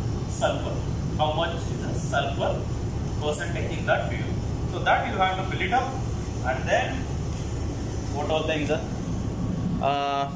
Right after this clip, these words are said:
you can see here, uh, sampling point, sampling point and thing, all those, uh, what is the pre-sample seal, everything, uh, seal. So seal I will tell you later,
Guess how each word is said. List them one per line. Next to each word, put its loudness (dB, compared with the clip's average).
you -2
can 2
see 0
here, 2
uh, -2
sampling -2
point, 2
sampling -2
point 4
and 2
thing, -2
all 8
those, 2
uh, -2
what 4
is 0
the 4
pre-sample 0
seal, 0
everything, 2
uh, 2
seal. 0
So 2
seal 2
I 6
will 2
tell 6
you 2
later, 4